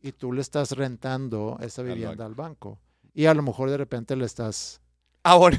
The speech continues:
Speaker 2: de repente sí le pagas.
Speaker 1: Le pagas tantito, ¿no?
Speaker 2: <laughs>
Speaker 1: Y, y obviamente con el tiempo cambia, pero ahorita como, como por inflación, por la
Speaker 2: Mm.
Speaker 1: situación económica del mundo, etcétera, pues ya empiezan a subir las tasas y te
Speaker 2: Ya.
Speaker 1: puedes poner en aprietos.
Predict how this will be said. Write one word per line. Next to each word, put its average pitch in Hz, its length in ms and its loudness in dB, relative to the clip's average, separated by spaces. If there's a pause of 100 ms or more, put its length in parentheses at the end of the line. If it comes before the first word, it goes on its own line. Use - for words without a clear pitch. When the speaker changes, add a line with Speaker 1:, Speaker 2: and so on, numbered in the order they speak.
Speaker 2:
de 196 140 10
repente 190 340 6
sí 185 140 2
le 214 100 6
pagas. 147 400 6
Speaker 1:
Le 147 120 0
pagas 160 360 -2
tantito, 151 420 -10
¿no? 113 200 -8
Speaker 2:
<laughs> - 260 -6
Speaker 1:
Y, 143 240 -4
y 139 60 -8
obviamente 139 420 -4
con 135 120 -10
el 120 60 -12
tiempo 120 220 -10
cambia, 131 320 -2
pero 120 160 0
ahorita 143 560 0
como, 113 320 -6 (100)
como 104 240 -8
por 104 280 -4
inflación, 143 640 -2
por 127 140 -6
la 98 60 -10
Speaker 2:
Mm. 104 60 -12
Speaker 1:
situación 113 340 -8
económica 107 460 -6
del 101 100 -6
mundo, 147 300 -2
etcétera, 127 400 -6
pues 120 160 -6
ya 113 100 -4
empiezan 117 360 -4
a - 20 -4
subir 117 200 -6
las 113 140 -6
tasas 113 400 -8
y 139 80 -8
te - 140 -6
Speaker 2:
Ya. - 80 -14
Speaker 1:
puedes 110 220 -10
poner 131 240 -4
en 127 120 -6
aprietos. 120 640 -6